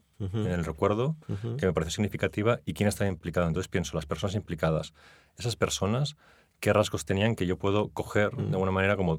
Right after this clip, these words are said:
Speaker 2: dos o tres
Speaker 1: Mm.
Speaker 2: que arman al personaje? Y luego pienso,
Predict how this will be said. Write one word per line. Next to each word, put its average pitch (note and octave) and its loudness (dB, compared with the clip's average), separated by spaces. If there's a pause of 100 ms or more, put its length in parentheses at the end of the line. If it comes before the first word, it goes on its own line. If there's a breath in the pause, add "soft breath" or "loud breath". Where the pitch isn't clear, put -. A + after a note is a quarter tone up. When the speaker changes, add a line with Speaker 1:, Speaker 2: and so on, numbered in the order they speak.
Speaker 2:
dos G2 -2
o G2+ 2
tres G#2+ -2 (240 loud breath)
Speaker 1:
Mm. G2 -2 (320)
Speaker 2:
que F#2+ 2
arman G2+ 6
al G2 2
personaje? G2 0 (300 loud breath)
Y G#2 2
luego A2 6
pienso, F2+ 2